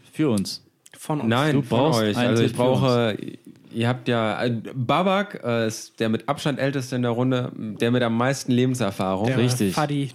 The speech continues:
Speaker 2: der Opi.
Speaker 3: Ähm,
Speaker 1: Richtig, richtig.
Speaker 3: Tog ist dafür der juvenile Junggebliebene.
Speaker 1: Oh.
Speaker 2: Oha, das
Speaker 3: Und
Speaker 2: hast du
Speaker 3: immer
Speaker 2: aber
Speaker 3: noch
Speaker 2: schön
Speaker 3: mal
Speaker 2: gesagt.
Speaker 3: Oh ja, oh ja. Also, ähm, und nicht irgendwo dazwischen. Was ist das Teuerste, was ihr jemals, also wa-, was war die teuerste Konzertkarte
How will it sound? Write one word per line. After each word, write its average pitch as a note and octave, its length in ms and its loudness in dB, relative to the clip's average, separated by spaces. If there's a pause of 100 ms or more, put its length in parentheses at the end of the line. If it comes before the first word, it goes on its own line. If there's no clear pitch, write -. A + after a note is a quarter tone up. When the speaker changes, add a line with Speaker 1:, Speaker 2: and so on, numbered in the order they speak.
Speaker 2:
der C3 240 -4
Opi. D3+ 200 -4
Speaker 3:
Ähm, G2+ 280 0
Speaker 1:
Richtig, F#2+ 580 -2
richtig. G2 300 -4
Speaker 3:
Tog C3 180 4
ist C3 180 0
dafür B2 360 2
der G#2+ 400 2
juvenile A#2 1000 2
Junggebliebene. G#2+ 880 0 (200)
Speaker 1:
Oh. G#2+ 240 -6 (140)
Speaker 2:
Oha, D3+ 360 -6
das A#2+ 120 -8
Speaker 3:
Und - 60 -2
Speaker 2:
hast E3+ 120 0
du F3+ 40 4
Speaker 3:
immer D#3 80 2
Speaker 2:
aber D3 40 4
Speaker 3:
noch A#2 60 -4
Speaker 2:
schön D3+ 100 2
Speaker 3:
mal C#3 60 4
Speaker 2:
gesagt. A#2 360 0 (140)
Speaker 3:
Oh A2 140 -4
ja, A2+ 340 0 (100)
oh G#2+ 80 -4
ja. G2+ 320 -2 (460)
Also, A#2 480 0
ähm, G2 400 -2 (220)
und G2+ 80 -2
nicht G#2 120 0
irgendwo G2 240 -2
dazwischen. G2 520 -2 (1600)
Was C#3 140 0
ist D3 120 -2
das C3 140 0
Teuerste, D3 640 0
was B2+ 180 -4
ihr B2+ 60 -2
jemals, B2+ 380 -2
also G2 320 -4
wa-, A2 240 -4
was A#2+ 220 -4
war B2 80 0
die A#2 120 0
teuerste B2 360 -2
Konzertkarte C3+ 880 -4